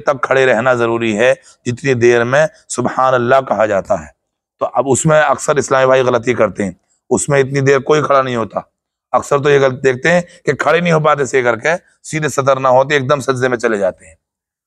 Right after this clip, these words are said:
तो रुकू के बाद सीधा खड़ा रहना और इतनी देर तक खड़ा रहना जितनी देर में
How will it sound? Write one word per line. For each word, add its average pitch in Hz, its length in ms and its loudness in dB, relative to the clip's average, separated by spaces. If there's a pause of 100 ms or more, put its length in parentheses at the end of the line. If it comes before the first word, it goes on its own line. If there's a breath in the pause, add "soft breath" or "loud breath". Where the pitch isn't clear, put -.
(180)
तो 120 80 2
रुकू 120 340 2
के 143 160 0
बाद 143 380 2 (300 soft breath)
सीधा 147 360 -2
खड़ा 131 280 2
रहना 123 380 0 (380)
और 123 140 0
इतनी 147 260 -6
देर 139 240 0
तक 135 140 -4
खड़ा 123 200 2
रहना 123 300 0
जितनी 120 300 -6
देर 113 220 2
में 120 180 0